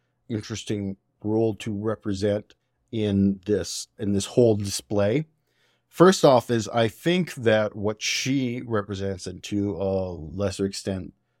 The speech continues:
the chef in and of itself, is this idea, and, you know,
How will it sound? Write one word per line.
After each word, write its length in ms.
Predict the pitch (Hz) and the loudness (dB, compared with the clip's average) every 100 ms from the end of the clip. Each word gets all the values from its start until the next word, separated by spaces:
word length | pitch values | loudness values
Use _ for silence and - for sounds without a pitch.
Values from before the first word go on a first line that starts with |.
| _ | _
the 60 | 104 | -6
chef 360 | - 120 113 | 2 2 2
in 120 | 120 | -4
and 160 | 110 107 | -4 -2
of 140 | 101 | -4
itself, 560 | 95 - - 107 98 - _ _ _ _ _ | -4 -4 2 4 4 0 _ _ _ _ _
is 420 | 120 113 110 98 | 0 4 4 0
this 200 | 117 104 - | -2 -4 -2
idea, 640 | 113 104 104 127 117 107 107 | -2 -2 -2 2 4 2 2
and, 280 | 117 131 131 _ _ _ _ - | 2 2 -2 _ _ _ _ -8
you 100 | 151 | -4
know, 240 | 110 98 | -2 -2